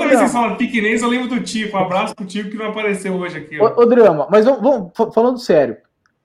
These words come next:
Speaker 2: Jogo pra terça-feira, aquele lazarento daquele Rigoni,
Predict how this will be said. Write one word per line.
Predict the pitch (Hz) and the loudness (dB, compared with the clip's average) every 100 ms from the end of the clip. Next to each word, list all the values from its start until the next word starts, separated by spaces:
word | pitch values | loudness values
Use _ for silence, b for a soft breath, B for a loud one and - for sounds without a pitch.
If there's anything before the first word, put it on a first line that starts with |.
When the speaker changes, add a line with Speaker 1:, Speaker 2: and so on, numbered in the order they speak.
| _ 139 | _ -2
Speaker 2:
Jogo | 175 208 | 0 0
pra | 233 220 | 2 2
terça-feira, | 220 220 - - 151 175 208 - _ _ _ _ _ _ _ - | 4 4 0 0 0 2 2 0 _ _ _ _ _ _ _ -10
aquele | 139 202 202 | 0 4 6
lazarento | 196 202 214 196 196 | 6 4 4 2 2
daquele | 196 196 180 | 0 0 0
Rigoni, | 170 175 147 160 143 120 | 0 -2 2 2 0 -4